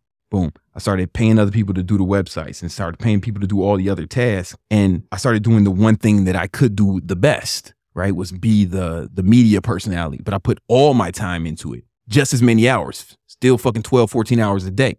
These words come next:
because my hourly rate went up. But then I also did it with my life. Now, this is the shit that people clown me for in you, on YouTube Shorts and on TikTok, right?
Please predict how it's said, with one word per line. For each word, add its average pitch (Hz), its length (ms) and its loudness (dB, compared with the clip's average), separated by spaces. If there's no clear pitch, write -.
because 110 200 -2
my 104 120 4
hourly 104 360 2
rate 110 260 0
went 101 140 4
up. 123 180 2
But 92 140 -8
then 226 180 4
I 165 100 4
also 143 280 2
did 131 180 2
it 123 40 4
with 113 120 4
my 92 140 -2
life. 110 540 -4
Now, 107 160 -2
this - 220 2
is 160 60 0
the 143 60 2
shit 135 200 -4
that 113 80 -4
people 101 220 -8
clown 123 380 0
me 87 80 -4
for - 460 -14
in 101 180 4
you, 113 220 2
on 92 420 0
YouTube 110 320 -2
Shorts 107 380 0
and 95 80 -2
on 82 100 -4
TikTok, 90 540 -8
right? 95 180 -12